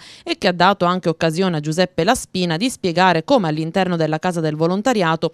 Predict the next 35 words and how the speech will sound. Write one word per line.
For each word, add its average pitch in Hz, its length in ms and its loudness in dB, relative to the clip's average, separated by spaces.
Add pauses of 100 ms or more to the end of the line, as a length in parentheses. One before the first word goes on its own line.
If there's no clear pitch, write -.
(260)
l'inclusione 202 840 0
sia 185 320 0
uno 196 240 0
dei 165 140 0
principi 175 440 -4
fondamentali, 170 840 -2
tanto 185 320 4
da 175 140 2
spingere 170 480 -2
a 160 60 -8
creare 180 560 0
un 180 260 -2
laboratorio 180 600 2
di 165 140 -2
ceramica 170 540 0
pensato 202 640 2
per 175 120 0
i 175 60 -2
diversamente 180 800 -2
abili 165 560 -2
nell'ambito 170 640 0
del 175 140 0
progetto 175 520 -2
Keramos. 143 840 -6
Alle 240 260 -2
incalzanti 208 760 -4
e 185 40 -4
interessanti 190 760 -6
domande 175 500 -4
di 165 80 -6
approfondimento 165 880 -8
dei 156 140 -8
due 175 160 -6
bravi 165 320 -4
conduttori, 160 720 -6